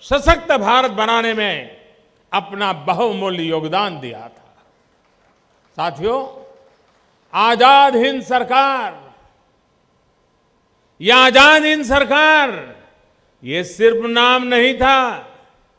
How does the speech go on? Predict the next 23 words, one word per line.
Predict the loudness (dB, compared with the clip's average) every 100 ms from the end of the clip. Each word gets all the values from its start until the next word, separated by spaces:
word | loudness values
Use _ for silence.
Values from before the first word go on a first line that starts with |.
| _ _ _ _ _ _
बल्कि | -4 -2 -2 -4 -4
नेताजी | -2 -2 -2 -2 -2 -2 -4
के | -4
नेतृत्व | -2 -4 -6 -8 -6 -6
में | -6 -8 -12 -20 -20 -20 -20 _ _ _ _ _ -12
इस | -12 -8
सरकार | -6 -6 -4 -4 -4
द्वारा | -4 -2 -2 -4 -10 -20 _ _ _ _ _ _ _ _ _ -6
हर | 0 2 2
क्षेत्र | -2 -6 2 2 2 -2 -4 -2
से | 0 0
जुड़ी | -2 -6 -6 -6
योजनाएं | -4 -2 -2 -4 -4 -6
बनाई | -8 -6 -8 -8
गई | -12 -14
थी। | -20 _ _ _ _ _ _ _ _ _ _ _ _ _ _
इस | -10 -8 -4
सरकार | -4 -2 -2 -2 -2
का | -4
ओपन, | -2 -2 -2 -4 -6 -8
अपना | -12 -4 -2
बैंक | 0 0 0 -2
था, | -4 -4